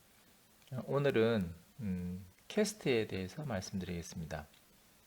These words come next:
어, 보통 캐스트는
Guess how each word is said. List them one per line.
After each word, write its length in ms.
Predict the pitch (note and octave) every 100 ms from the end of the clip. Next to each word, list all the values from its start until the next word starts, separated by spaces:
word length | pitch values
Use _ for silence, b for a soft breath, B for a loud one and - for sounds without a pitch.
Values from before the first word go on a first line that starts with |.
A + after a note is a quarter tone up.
| B B B - C3+
어, 400 | A2+ G2 F#2+ F#2
보통 640 | B2+ - D3+ D3+ D3+ D#3 -
캐스트는 920 | G#3 - - C3 A2 A2+ G2+ F#2